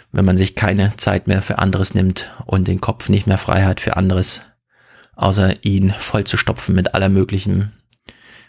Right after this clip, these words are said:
Investitionsgut für später. In der weiteren Sendung wurde das jetzt mal auf diesen Punkt gebracht, den ich vorhin schon nannte, Narzissmus. Hier wird's wirklich sehr gut beschrieben.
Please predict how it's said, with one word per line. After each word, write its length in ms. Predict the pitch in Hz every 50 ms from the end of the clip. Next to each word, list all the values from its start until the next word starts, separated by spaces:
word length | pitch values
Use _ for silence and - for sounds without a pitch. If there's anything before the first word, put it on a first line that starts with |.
| _ _ _
Investitionsgut 1000 | - 117 120 101 107 104 - - 110 107 - 120 110 98 101 - - 101 98 -
für 140 | - - 98
später. 460 | - - - 87 90 - - 101 92 - - - _ - _ _ _ _ _ _ _ _ _ _ _ _ _ _ _ _ _ _ _ _ _ _ _
In 160 | _ 113 117 123
der 140 | 127 113
weiteren 400 | 104 107 123 143 - 131 127 123
Sendung 340 | 117 117 123 135 123 120 110
wurde 180 | 110 117 117 104
das 180 | 113 110 -
jetzt 160 | - 120 - -
mal 120 | 104 104
auf 120 | - -
diesen 240 | - - 101 98 92
Punkt 200 | - - 143 123
gebracht, 440 | - 82 - - 78 85 104 - -
den 100 | 95 98
ich 120 | 98 -
vorhin 180 | - 92 95 98
schon 160 | - - 101
nannte, 340 | 92 90 92 92 98 95 98 - -
Narzissmus. 1160 | - 95 95 95 95 101 113 - - - - 143 143 - - - 82 76 - - - - _ _ _ _ _ - - - - _ _ - - -
Hier 240 | 104 - 120 117
wird's 200 | 117 104 104 -
wirklich 200 | - - - -
sehr 140 | - 95 92
gut 160 | - 90 -
beschrieben. 420 | - 98 - - - 95 92 98